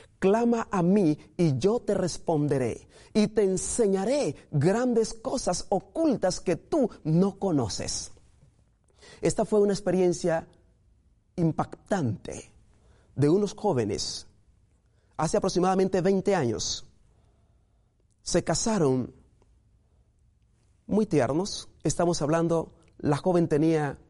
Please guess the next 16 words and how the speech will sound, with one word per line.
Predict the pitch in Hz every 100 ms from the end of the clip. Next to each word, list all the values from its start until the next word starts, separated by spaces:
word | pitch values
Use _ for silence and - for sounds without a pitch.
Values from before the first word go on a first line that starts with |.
| _ _ _ _ _ _ -
catorce | 127 - 202 196 185
años, | 123 139 202 - - _ _ _ _ _
el | 143 131
joven | 180 165
tenía | 151 139 147
dieciséis | 135 123 123 - 143 117 -
años. | 120 92 82 - - - - _ - - - _ - - - -
Locura | 143 156 - 208 151
de | 123
la | 123
vida. | 110 104 - - - _ _ _ _ _ _ _ _ _ -
Ningún | 185 170 269
joven | - 349 370 277
debe | 262 233
casarse | 175 - - -
así. | - 87